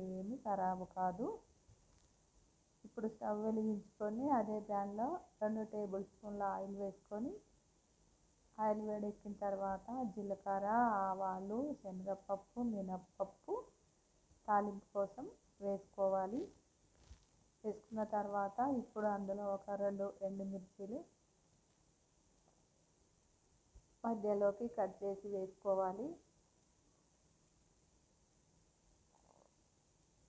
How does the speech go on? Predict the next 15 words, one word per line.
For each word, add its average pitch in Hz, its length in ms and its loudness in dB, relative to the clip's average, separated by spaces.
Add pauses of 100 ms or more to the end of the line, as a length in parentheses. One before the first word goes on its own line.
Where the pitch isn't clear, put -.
(240)
అలాగే 220 480 2 (140)
ఇప్పుడు 240 280 -2 (120)
కొంచెం 220 320 0 (1800)
కరివేపాకు 202 720 2 (100)
కూడా 202 220 2 (100)
వేసుకోండి. 190 600 -4 (1500)
ఈ 226 200 -4
పచ్చడి 214 380 2 (100)
చాలా 202 240 4 (120)
టేస్ట్గా 202 460 0 (140)
ఉంటుంది. 202 500 -2 (840)
వేడి 202 320 2
వేడి 196 240 2
అన్నంలోకి 196 580 -2
అయితే 208 220 -4